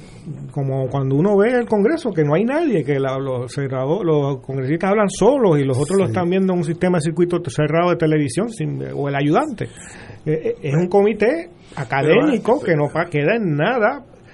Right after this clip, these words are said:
Speaker 1: pero que crea un titular aquí en la prensa y ya está hablando no sé qué.
Speaker 2: Genera unas expectativas,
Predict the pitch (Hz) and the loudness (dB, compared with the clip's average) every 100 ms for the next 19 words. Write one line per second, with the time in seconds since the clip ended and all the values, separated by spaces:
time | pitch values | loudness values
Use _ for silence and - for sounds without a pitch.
0 | - - - 156 147 147 127 - - - | -20 -10 0 4 4 2 -4 -10 -20 -20
1 | - - 165 208 190 175 180 165 170 175 | -10 0 4 4 4 2 4 6 6 4
2 | 175 175 175 180 277 294 208 180 139 131 | 4 2 4 2 0 -2 -2 0 0 -2
3 | 131 147 135 135 139 135 139 139 143 139 | -4 -4 -4 -4 -6 -6 -8 -8 -6 -4
4 | 151 170 185 - 190 - 175 - 170 180 | -2 0 0 0 -4 -2 -4 -2 -4 -2